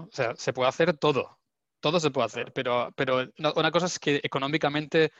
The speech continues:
Speaker 2: Claro.
Speaker 1: tenga sentido. Pues, pues no lo tiene.
Speaker 2: Claro, claro. Y que industria te lo homologue y ya te dejen usarlo por la calle, pues lo que decíamos, ¿no? Un, un oxímoron, algo aquí en España, por desgracia,
Speaker 1: Sí,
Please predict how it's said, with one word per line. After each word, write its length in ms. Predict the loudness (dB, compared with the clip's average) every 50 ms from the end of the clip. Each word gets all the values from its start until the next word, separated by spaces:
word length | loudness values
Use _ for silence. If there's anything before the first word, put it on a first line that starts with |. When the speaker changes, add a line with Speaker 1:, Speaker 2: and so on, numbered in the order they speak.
| -20 -20 -16
Speaker 2:
Claro. 240 | -14 -14 -14 -14 -18 _ _ _ -2
Speaker 1:
tenga 240 | -2 0 0 0
sentido. 440 | 0 -2 -4 -4 -4 -4 -4 -4 -4 -6
Pues, 220 | -6 -6 -6 -8
pues 200 | -12 -14 -12 -6
no 80 | -4 -4
lo 100 | -4 -4
tiene. 240 | -6 -8 -8 -10 -14 _ _ _ _ _ _ _ _ _ _
Speaker 2:
Claro, 160 | -8 -6 -6
claro. 260 | -6 -6 -8 -10 -14 _ _ _ _ _ _ _ -10
Y 140 | -10 -8 -4
que 160 | -2 -2 -2
industria 600 | -2 -2 -2 -2 -2 -2 -2 -4 -2 -2 0 0
te 100 | 0 0
lo 60 | 0
homologue 600 | 2 2 4 4 4 4 2 2 0 -2 -4 -6
y 60 | -6
ya 240 | -4 -2 -2 -2 -2
te 100 | -2 0
dejen 280 | 0 0 0 0 0 2
usarlo 380 | 2 2 2 2 2 2 4
por 120 | 4 4 4
la 120 | 4 2
calle, 280 | 2 2 2 2 2 0
pues 240 | 0 -4 -6 -6
lo 160 | -6 -10 -12 -8
que 100 | -6 -6
decíamos, 560 | -6 -6 -6 -6 -6 -6 -6 -6 -10 -10 -10
¿no? 160 | -10 -8 -8
Un, 280 | -8 -10 -10 -12 -12 -12
un 140 | -10 -10 -10
oxímoron, 560 | -10 -8 -4 -4 -2 0 0 0 0 0 -2
algo 440 | -4 -2 -2 -2 -2 -2 -2 -4 -8 _ -2
aquí 280 | -2 -2 0 2 4
en 80 | 6 6
España, 320 | 6 6 4 4 4 4
por 120 | 4 4 2
desgracia, 440 | 2 0 -2 -4 -4 -6 -6 -6 -8
Speaker 1:
Sí, 140 | -12 -16